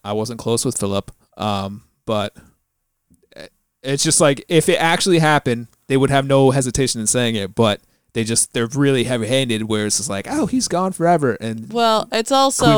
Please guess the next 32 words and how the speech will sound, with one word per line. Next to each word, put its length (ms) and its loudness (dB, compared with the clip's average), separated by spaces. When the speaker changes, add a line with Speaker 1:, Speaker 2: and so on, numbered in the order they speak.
Speaker 1:
always 160 4
Speaker 2:
the 80 0
Speaker 1:
pissed. 200 2
Speaker 2:
time 200 -2
period 520 0
is, 320 0
uh, 180 2
back 380 0
when 260 -2
that 200 0
was 160 2
happening, 420 -2
like, 300 -2
maybe 320 -2
in 100 -4
the 100 -4
sixties, 760 0
the 80 -2
press 520 0
was 460 2
much 260 -2
more 180 0
respectful 680 0
about 240 0
people's 320 -4
privacy, 600 0
whereas 440 2
in 160 0
the 120 -4
eighties 460 2
it 140 0
was 420 2